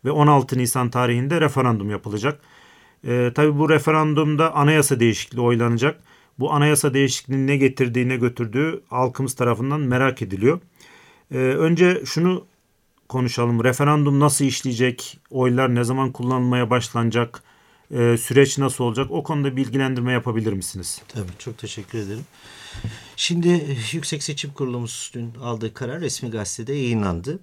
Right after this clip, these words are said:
Speaker 1: Evet.
Speaker 2: Ve on altı Nisan'da yapılacak referanduma ilişkin takvim belli oldu.
Speaker 1: Hı hı.
Speaker 2: Şimdi on sekiz Şubat itibarıyla, yani dört gün sonra muhtarlıkla ve yurt dışındaki,
Speaker 1: Hı hı.
Speaker 2: e, özellikle, e, seçmenlerimiz için de,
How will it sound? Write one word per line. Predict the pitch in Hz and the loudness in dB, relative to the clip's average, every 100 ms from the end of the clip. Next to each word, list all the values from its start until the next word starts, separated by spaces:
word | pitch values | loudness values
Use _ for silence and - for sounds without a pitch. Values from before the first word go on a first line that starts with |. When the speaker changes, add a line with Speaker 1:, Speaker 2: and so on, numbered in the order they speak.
| - | -4
Speaker 1:
Evet. | 120 113 - | -2 -4 -6
Speaker 2:
Ve | 113 | -8
on | 120 | -6
altı | 120 117 - 104 | -4 -6 -8 -8
Nisan'da | 113 110 - 110 104 | -8 -8 -10 -8 -6
yapılacak | 104 113 101 104 117 | -8 -8 -10 -8 -8
referanduma | 104 120 110 98 98 | -8 -6 -4 -4 -6
ilişkin | 101 104 - 95 | -8 -10 -10 -8
takvim | - 127 - 151 175 | -6 -6 -6 -6 -2
belli | 135 117 | 0 4
oldu. | 92 85 - 180 | 2 2 -4 -4
Speaker 1:
Hı | |
hı. | 104 87 127 143 - - _ | -4 -4 -6 -8 -16 -20 _
Speaker 2:
Şimdi | - - 151 143 - | -8 -4 -2 -2 -2
on | 151 156 | -2 -2
sekiz | - 139 139 - - | -4 -6 -6 -6 -4
Şubat | - 131 131 131 | -4 -2 -2 -2
itibarıyla, | - 123 139 123 120 120 98 87 - | -6 -6 0 4 4 4 2 -2 -4
yani | 123 101 98 | -6 -4 0
dört | 120 110 | 0 -2
gün | 113 | -4
sonra | 98 104 101 | -6 -6 -6
muhtarlıkla | 165 139 123 104 92 - 104 139 120 | -4 -4 -2 -2 -4 -6 -6 -6 -6
ve | 107 | -6
yurt | 90 110 - | -6 -8 -10
dışındaki, | 104 - 101 98 95 - 98 | -10 -8 -8 -6 -6 -4 -4
Speaker 1:
Hı | |
hı. | 90 107 | -4 -6
Speaker 2:
e, | 101 90 - | -6 -6 -6
özellikle, | 104 101 95 90 - 90 | -6 -4 -4 -6 -8 -8
e, | 87 - 95 92 - - - - - - - - | -8 -10 -10 -8 -10 -12 -12 -14 -16 -20 -20 -12
seçmenlerimiz | - 98 107 101 101 95 92 | -8 -6 -2 0 0 -2 -4
için | - 127 | -4 -2
de, | 82 | -2